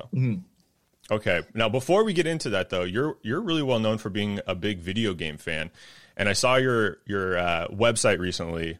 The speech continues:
Speaker 2: Muffins with Morgan homepage, and it looks like an old school arcade game. So, quick hot take from you.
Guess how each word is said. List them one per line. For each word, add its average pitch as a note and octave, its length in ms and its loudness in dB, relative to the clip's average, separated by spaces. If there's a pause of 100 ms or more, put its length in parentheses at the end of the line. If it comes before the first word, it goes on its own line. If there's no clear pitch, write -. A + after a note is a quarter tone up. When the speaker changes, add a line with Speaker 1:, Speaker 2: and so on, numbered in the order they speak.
(120)
Speaker 2:
Muffins G#2 380 -2
with G2 140 -2
Morgan G2 380 -2
homepage, F2 520 -4
and F#2 120 -10
it F#2 40 -4
looks A2+ 180 0
like G#2 140 0
an G2+ 100 -4
old A2+ 180 2
school G#2+ 280 -4
arcade F#2 440 -4
game. - 340 -10 (840)
So, F#2 340 0 (320)
quick F3+ 220 0
hot C#3+ 220 2
take G#2+ 200 -2
from G2 180 -4
you. F2 300 -2